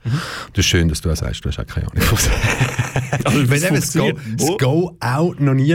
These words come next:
Speaker 2: aber es gibt Beiträge dazu und
Speaker 1: Mhm.
Speaker 2: die sind irgendeinisch sendungsmäßig auch abrufbar. Via Sendearchiv,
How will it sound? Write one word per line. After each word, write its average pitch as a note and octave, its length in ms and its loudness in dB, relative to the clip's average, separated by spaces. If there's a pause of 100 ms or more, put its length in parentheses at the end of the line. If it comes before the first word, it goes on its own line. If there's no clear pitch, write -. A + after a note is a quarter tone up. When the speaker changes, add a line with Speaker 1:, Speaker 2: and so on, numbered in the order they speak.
(140)
Speaker 2:
aber B2 220 0
es D#3+ 120 -2
gibt - 300 -4
Beiträge F#3 540 0
dazu F#3 240 0 (420)
und G#2+ 140 0
Speaker 1:
Mhm. F2 60 0
Speaker 2:
die F2 100 -2
sind F#2+ 500 0
irgendeinisch G2+ 1040 0
sendungsmäßig D#2+ 880 -4 (100)
auch C#2+ 360 -6 (460)
abrufbar. B1+ 760 -6 (240)
Via A2+ 520 2
Sendearchiv, B2 1040 0